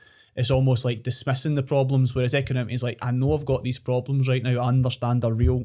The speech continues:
and they're pressing and they're very, you know, very apparent to me right now, but I'm gonna be able to get through them.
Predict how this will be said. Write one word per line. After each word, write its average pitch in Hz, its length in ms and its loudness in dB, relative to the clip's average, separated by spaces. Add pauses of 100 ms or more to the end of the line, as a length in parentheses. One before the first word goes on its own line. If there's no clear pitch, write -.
and 117 100 -2
they're 117 80 -2
pressing 120 680 -2
and 113 180 0
they're 113 160 -2 (120)
very, 120 480 -2 (100)
you 120 260 -4
know, 113 220 0 (400)
very 131 140 4
apparent 120 440 0
to 131 100 0
me 120 100 2
right 113 200 0
now, 117 220 2 (320)
but 123 340 -4 (800)
I'm 123 100 2
gonna 120 180 4
be 117 100 2
able 117 120 0
to 117 80 -2
get - 140 -8
through 113 180 -2
them. 117 240 0